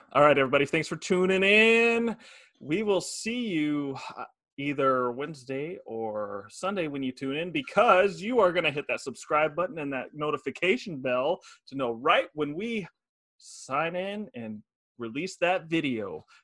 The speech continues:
Thanks, everybody, for tuning in. Check out the merch shop if you already haven't, if you haven't, because it's the bomb.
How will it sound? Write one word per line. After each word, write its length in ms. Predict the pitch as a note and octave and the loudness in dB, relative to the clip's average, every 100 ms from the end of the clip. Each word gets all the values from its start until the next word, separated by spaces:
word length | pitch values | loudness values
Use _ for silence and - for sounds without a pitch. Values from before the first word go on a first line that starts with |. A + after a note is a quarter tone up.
| - | -4
Thanks, 220 | G#3 G3+ | -2 0
everybody, 300 | G3+ F#3+ F#3+ | 0 2 2
for 140 | F#3+ E3 | 0 -2
tuning 320 | G#3 F#3+ F#3 | 0 0 0
in. 140 | F#3+ | -2
Check 280 | F3+ - A3 | -2 -4 -2
out 160 | A3+ A3 | 0 0
the 80 | D#3+ | 0
merch 300 | E3 G3+ G#3+ | 2 2 2
shop 380 | - D#3+ D#3 | 4 6 6
if 120 | D#3 C#3+ | 4 2
you 100 | D3+ | 6
already 260 | D#3+ D3+ | 6 6
haven't, 440 | D3 F3 F#3 D#3 - _ - | 6 6 6 4 -4 _ -6
if 120 | C#3+ | -4
you 60 | D3+ | 2
haven't, 380 | G3 G#3 E3+ D3+ - - _ | 6 6 6 4 0 -20 _
because 680 | - D#3 F3 D#3 D3+ C#3+ - _ _ _ _ - | -4 2 6 6 6 2 -6 _ _ _ _ -6
it's 180 | D#3+ - | -4 -4
the 120 | F3+ | -4
bomb. 540 | F3 G3 F3+ D#3 D#3+ | 6 8 10 8 4